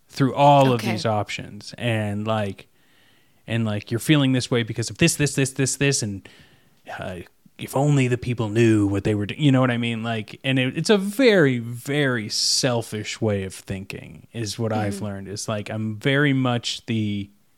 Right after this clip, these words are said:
Speaker 1: well, let's put it this way. Uh, someone once told me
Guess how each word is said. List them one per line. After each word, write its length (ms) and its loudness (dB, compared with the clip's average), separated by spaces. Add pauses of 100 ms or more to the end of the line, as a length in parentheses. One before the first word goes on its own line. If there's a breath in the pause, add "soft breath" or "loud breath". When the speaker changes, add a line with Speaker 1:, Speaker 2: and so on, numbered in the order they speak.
(3500)
Speaker 1:
well, 640 4 (220)
let's 200 2
put 160 0
it 100 -4
this 260 -2
way. 340 -8 (460)
Uh, 420 2 (140)
someone 420 2
once 320 0
told 340 -2
me 480 -2